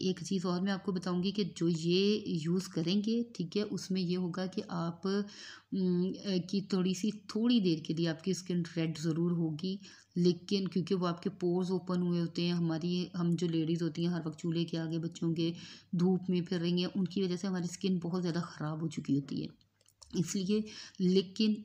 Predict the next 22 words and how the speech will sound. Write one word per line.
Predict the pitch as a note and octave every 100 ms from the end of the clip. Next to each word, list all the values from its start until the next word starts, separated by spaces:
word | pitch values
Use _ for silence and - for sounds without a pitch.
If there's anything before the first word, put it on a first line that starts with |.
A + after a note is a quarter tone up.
| -
इसका | F#3+ - F#3 F3 F3 -
कोई | F3+ G3
साइड | F#3+ - D#3+ D#3
इफ़ेक्ट | D#3 D#3+ D#3 D#3+
नहीं | E3
है, | E3
मैं | E3 D#3+
बार | D#3+ D#3
बार | D#3+ E3+
आपको | E3 E3
कहूँगी | E3 E3+ E3
कोई | E3 E3
साइड | E3 C#3+ D3
इफ़ेक्ट | D3 D3+ -
नहीं | E3 E3+ E3+
है। | E3 F3
एक | E3+ E3+
आपको | E3 -
ये | E3 E3
वाला | F3 F3+
स्किन | F3+ F3+ F3
केयर | F3+ F3